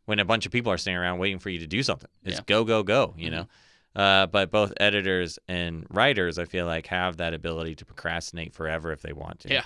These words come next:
Speaker 1: Because it is kind of that same thing of, like, and then, and wanting to make that perfect statue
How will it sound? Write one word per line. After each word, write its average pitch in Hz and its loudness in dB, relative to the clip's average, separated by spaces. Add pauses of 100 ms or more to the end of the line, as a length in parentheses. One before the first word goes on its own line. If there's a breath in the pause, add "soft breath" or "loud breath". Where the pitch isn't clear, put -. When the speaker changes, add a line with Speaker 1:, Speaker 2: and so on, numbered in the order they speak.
(460 soft breath)
Speaker 1:
Because 92 2 (760)
it 101 0
is 101 4
kind 101 2
of 92 4
that 87 2
same 87 -4
thing 95 0
of, 82 -2
like, 78 -4 (120)
and 98 -4
then, 95 0
and 92 -4
wanting 110 2
to 98 -4
make 92 0
that 90 -2 (140)
perfect 113 0
statue 87 0